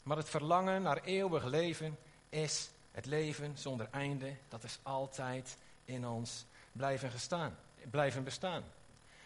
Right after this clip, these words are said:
De hele mensheid heeft een universeel verlangen, een diep verlangen naar eeuwig leven, naar oneindigheid. En ik geloof dan ook dat wij niet gemaakt zijn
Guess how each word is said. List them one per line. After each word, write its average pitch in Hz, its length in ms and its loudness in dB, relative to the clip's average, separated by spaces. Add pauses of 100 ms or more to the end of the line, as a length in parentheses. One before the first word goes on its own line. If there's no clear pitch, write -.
(120)
De 143 80 2
hele 196 380 8
mensheid 185 760 4 (320)
heeft 185 240 2
een - 180 2
universeel 196 1120 4 (160)
verlangen, 156 840 0 (440)
een 127 200 -2
diep 226 300 2 (120)
verlangen 143 680 2 (360)
naar 123 500 2 (200)
eeuwig 131 560 -2
leven, 175 460 2 (920)
naar 131 360 4
oneindigheid. 196 800 4 (1300)
En 208 140 6
ik 233 80 10
geloof 226 320 10
dan 175 160 6
ook 147 320 4 (540)
dat 190 140 4
wij 202 180 10
niet 240 220 6
gemaakt 220 400 8
zijn 165 400 4